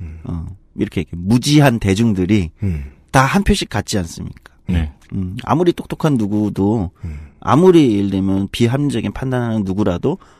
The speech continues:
Speaker 2: 어차피 한 표예요.
Speaker 1: 음.
Speaker 3: 음.
Speaker 2: 민주주의라는 제도에서는.
Speaker 3: 음.
Speaker 1: 내가
Speaker 2: 어?
Speaker 1: 투표장에 안 갔으면 좋겠는 저 사람도.
Speaker 2: 그렇죠.
Speaker 1: 네.
Speaker 2: 똑같이 한 표란 말이죠. 예.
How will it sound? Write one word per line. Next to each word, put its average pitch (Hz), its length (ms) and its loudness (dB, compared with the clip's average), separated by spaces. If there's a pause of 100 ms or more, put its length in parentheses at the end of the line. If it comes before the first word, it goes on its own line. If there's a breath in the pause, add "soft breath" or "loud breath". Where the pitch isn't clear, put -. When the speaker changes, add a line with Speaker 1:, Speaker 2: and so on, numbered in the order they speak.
(240 soft breath)
Speaker 2:
어차피 165 300 -4
한 190 140 -4
표예요. 113 460 -2 (200)
Speaker 1:
음. 80 160 -6
Speaker 3:
음. 92 100 2
Speaker 2:
민주주의라는 110 720 2
제도에서는. 85 600 -4 (160)
Speaker 3:
음. 80 180 -4 (220)
Speaker 1:
내가 139 240 2
Speaker 2:
어? 135 100 2
Speaker 1:
투표장에 180 420 -4
안 147 180 -6
갔으면 190 340 -4
좋겠는 165 340 -4
저 147 80 0
사람도. 160 340 0 (260)
Speaker 2:
그렇죠. 107 460 0 (120)
Speaker 1:
네. 87 140 -4
Speaker 2:
똑같이 165 280 0
한 190 120 -4
표란 180 260 2
말이죠. 98 560 -6 (160)
예. 90 160 -6